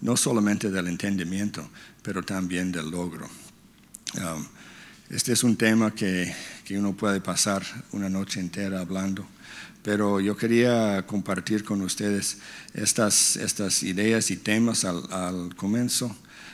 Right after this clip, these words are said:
ah, para provocar un comentario y preguntas de parte de ustedes. Es importante que, eh, entender que el diálogo,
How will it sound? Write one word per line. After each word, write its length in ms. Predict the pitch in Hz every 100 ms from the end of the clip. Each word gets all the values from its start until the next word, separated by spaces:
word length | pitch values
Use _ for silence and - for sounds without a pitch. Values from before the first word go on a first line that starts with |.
| -
ah, 340 | 87 95 95 92
para 540 | 123 120 120 117 113 - - - - - - - -
provocar 640 | 127 120 113 123 123 120 - - - - -
un 260 | 110 107
comentario 680 | 104 104 101 98 101 101 98
y 80 | -
preguntas 520 | 90 90 101 101 101
de 120 | 98 90
parte 320 | 95 95 95
de 100 | 92
ustedes. 640 | 90 - 98 107 101 - - - - -
Es 80 | -
importante 640 | 101 104 95 104 104 107
que, 140 | - 107
eh, 400 | - - 101 92
entender 580 | 101 95 92 95 98 104
que 140 | 104
el 100 | 95
diálogo, 420 | 95 104 117 107